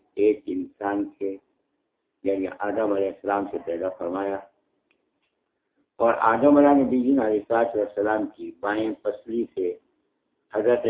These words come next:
حوا رضی اللہ عنہا کو پیدا کیا گیا۔ قرآن مجید میں بائیں پسلی کا ذکر نہیں ہے، تو یہ ذکر حدیث پاک میں ہے۔ یہاں یہ بات ارشاد فرمائی گئی کہ اللہ تعالیٰ نے پہلے انسان کو پیدا فرمایا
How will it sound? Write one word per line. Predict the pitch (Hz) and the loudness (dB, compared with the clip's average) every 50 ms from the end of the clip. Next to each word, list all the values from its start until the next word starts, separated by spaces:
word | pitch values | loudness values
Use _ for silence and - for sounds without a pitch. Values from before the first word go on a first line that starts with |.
| 104 107 | -2 -2
حوا | 107 104 107 113 113 104 | -2 0 0 2 2 2
رضی | 104 101 87 92 95 | 0 -2 -2 -4 -4
اللہ | 92 90 92 98 98 98 95 87 87 | -4 -4 -4 -4 -4 -4 -6 -8 -10
عنہا | 87 87 - 92 90 - | -12 -12 -12 -12 -12 -12
کو | - 82 - | -14 -16 -12
پیدا | - 85 87 90 87 85 - | -10 -10 -8 -8 -10 -12 -8
کیا | - 98 98 92 | -4 -2 -2 -2
گیا۔ | - - 80 80 80 _ _ _ _ _ _ _ _ _ _ _ _ _ _ _ - | -4 -8 -14 -20 -20 _ _ _ _ _ _ _ _ _ _ _ _ _ _ _ 0
قرآن | 101 101 110 117 117 117 113 | 2 2 2 2 2 2 2
مجید | 113 113 107 127 151 147 135 135 | 2 2 2 2 2 4 4 4
میں | 139 135 131 117 - | 6 4 4 2 0
بائیں | 117 113 117 120 113 - | 0 0 0 0 0 -2
پسلی | 104 - - - 107 104 | -4 -4 -4 -4 -4 -2
کا | 92 101 | 0 0
ذکر | 87 92 101 - - 95 | 0 0 0 -4 -4 -8
نہیں | 95 98 107 101 78 78 85 | -8 -8 -8 -10 -12 -10 -10
ہے، | 87 85 - _ | -12 -12 -12 _
تو | - 85 | -12 -8
یہ | 87 92 110 110 92 90 | -2 2 4 4 4 2
ذکر | 98 92 - 85 82 | 0 -4 -4 -8 -14
حدیث | 85 - 82 - - 82 - | -14 -12 -14 -14 -12 -10 -6
پاک | - - 95 - - - | -4 -4 -4 -4 -6 -10
میں | - - 73 | -10 -10 -10
ہے۔ | 76 82 82 - _ _ _ _ - - _ _ _ _ _ _ _ _ _ _ _ _ 123 | -10 -12 -14 -14 _ _ _ _ -20 -20 _ _ _ _ _ _ _ _ _ _ _ _ -2
یہاں | 123 120 127 131 127 | 0 2 2 2 2
یہ | 123 120 | 4 2
بات | 107 104 113 113 - - - | 2 4 2 2 2 0 -4
ارشاد | 98 95 - 107 104 104 - - | -8 -6 -4 -4 -4 -4 -6 -8
فرمائی | 95 92 98 104 98 87 | -10 -8 -6 -6 -6 -6
گئی | 92 85 80 - | -8 -10 -12 -14
کہ | - _ - | -16 _ -12
اللہ | 85 98 101 104 104 - - | -10 -6 -4 -4 -4 -4 0
تعالیٰ | 101 104 110 120 123 120 120 | 2 2 2 2 2 -2 -4
نے | 117 110 107 104 - - | -6 -8 -10 -12 -12 -10
پہلے | 101 101 95 104 110 101 - - | -8 -8 -6 -6 -6 -8 -8 -10
انسان | 90 92 - - - 98 98 98 95 95 | -14 -18 -18 -12 -8 -6 -6 -6 -8 -10
کو | 90 | -12
پیدا | 85 - 85 82 95 98 - - | -8 -6 -6 -4 -4 -4 -4 -4
فرمایا | 95 92 95 104 107 110 107 | -4 -4 -2 0 2 2 2